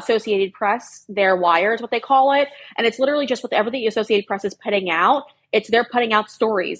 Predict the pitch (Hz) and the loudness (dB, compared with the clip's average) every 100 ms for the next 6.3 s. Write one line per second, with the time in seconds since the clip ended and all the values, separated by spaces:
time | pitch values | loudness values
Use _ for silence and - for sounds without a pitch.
0 | - 202 190 196 - _ - 233 247 247 | 0 0 0 -4 -14 _ -2 2 2 2
1 | 240 233 208 208 208 220 240 247 - - | 0 2 0 0 0 0 -2 -8 -14 -2
2 | 226 220 - - 262 262 247 202 196 202 | 2 2 0 0 2 2 0 0 0 0
3 | 196 196 - 254 254 269 277 - - - | -4 -6 -4 -4 -4 -4 -4 -6 -20 -12
4 | - 240 - - 226 220 - 247 269 311 | 2 2 2 -14 -14 -14 -6 0 2 2
5 | - 247 247 240 294 294 294 - 220 208 | 0 -2 -2 2 4 4 2 0 -2 2
6 | 233 214 | 2 2